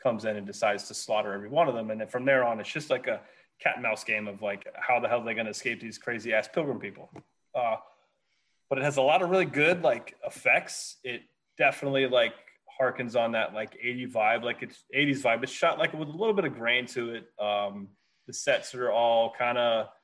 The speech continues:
I wouldn't say they're, like, perfect eighties sets, but they do make an attempt to make things, like, dated looking as far as, like, props and where they're recording and the vehicles that are around.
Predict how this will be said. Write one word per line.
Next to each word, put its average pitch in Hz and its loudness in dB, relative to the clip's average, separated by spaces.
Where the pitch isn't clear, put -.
I 139 0
wouldn't 143 -2
say 131 4
they're, 123 -4
like, 110 0
perfect 131 -2
eighties 120 -2
sets, 135 2
but 131 -12
they 131 2
do 151 0
make 139 2
an 113 0
attempt 123 -2
to 127 -10
make 113 -8
things, 113 -10
like, 104 -6
dated 127 0
looking 143 -2
as 127 -6
far 113 -2
as, 107 -8
like, 101 -4
props - -2
and 117 -10
where 110 -10
they're 104 -10
recording 143 2
and 107 -6
the 131 -4
vehicles 151 4
that 139 8
are 131 6
around. 127 2